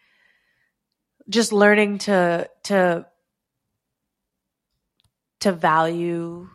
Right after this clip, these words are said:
your actual children and their thoughts and their ideas and all of that. Um,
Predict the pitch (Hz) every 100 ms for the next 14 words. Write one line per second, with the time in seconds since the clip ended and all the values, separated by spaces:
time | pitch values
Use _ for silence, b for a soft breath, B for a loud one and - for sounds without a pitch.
0 | _ - 180 165 165 - - 170 160 160
1 | 160 _ _ - - 175 170 190 190 185
2 | 160 165 151 - 170 180 - - - -
3 | 180 160 160 160 156 160 156 151 180 175
4 | 165 160 165 160 170 170 165 165 165 180
5 | 220 - _ _ _ _ - b b b
6 | b b _ - 185 180 175 170 180